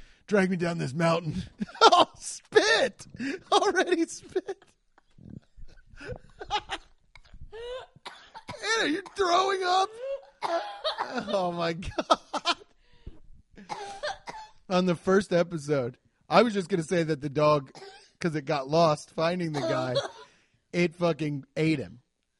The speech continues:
The end was that it ate him, and it would eat the man. But instead, you just barfed. Barfed a full White Claw.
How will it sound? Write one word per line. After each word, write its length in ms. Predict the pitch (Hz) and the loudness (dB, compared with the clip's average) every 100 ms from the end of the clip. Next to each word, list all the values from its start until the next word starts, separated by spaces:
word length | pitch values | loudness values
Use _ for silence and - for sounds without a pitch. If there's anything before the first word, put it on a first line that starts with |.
| _ _ _ _ _ _ _ _ _ - | _ _ _ _ _ _ _ _ _ 0
The 120 | 202 | 2
end 120 | 226 | 2
was 140 | 190 170 | -2 0
that 180 | 170 143 | 0 0
it 100 | 135 | -2
ate 160 | 131 | -4
him, 180 | 104 101 _ _ | -6 -12 _ _
and 180 | 151 151 | 0 0
it 60 | 147 | 0
would 140 | 147 | -2
eat 160 | 147 139 | -2 -4
the 80 | 131 | -6
man. 320 | 117 101 90 - - _ _ _ _ - _ 427 403 403 - 466 - - _ - _ | -6 -8 -10 -16 -20 _ _ _ _ -20 _ -10 -8 -8 -6 -8 -8 -20 _ -20 _
But 100 | 147 | -4
instead, 320 | 151 - 185 165 | -4 -2 -2 -2
you 80 | |
just 160 | 156 139 98 _ - | -6 -8 -10 _ -4
barfed. 600 | 135 143 - - - - - _ _ _ _ _ - | -2 -2 -4 -18 -20 -20 -20 _ _ _ _ _ -20
Barfed 500 | 117 107 156 151 - | -14 -2 -2 -2 -4
a 60 | 147 | -6
full 280 | - 160 143 | -6 -12 -12
White 280 | 131 160 | -10 -12
Claw. 360 | - 135 117 147 | -10 -6 -6 -6